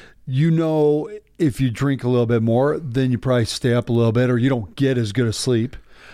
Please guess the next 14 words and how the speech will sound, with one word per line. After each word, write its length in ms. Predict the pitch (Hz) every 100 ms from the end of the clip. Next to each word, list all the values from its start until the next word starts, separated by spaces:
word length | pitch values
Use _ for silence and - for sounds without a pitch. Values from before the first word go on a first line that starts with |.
| -
And 80 | 127
then 80 | 127
all 100 | 123
of 60 |
a 40 | 107
sudden 200 | 160 135
that 180 | 147 139
affects 340 | 123 127 -
your 60 | 123
workout. 340 | 170 123 120 -
So 80 |
it's 140 | 139 165
that 220 | 160 143
whole 500 | 135 160 156 151 143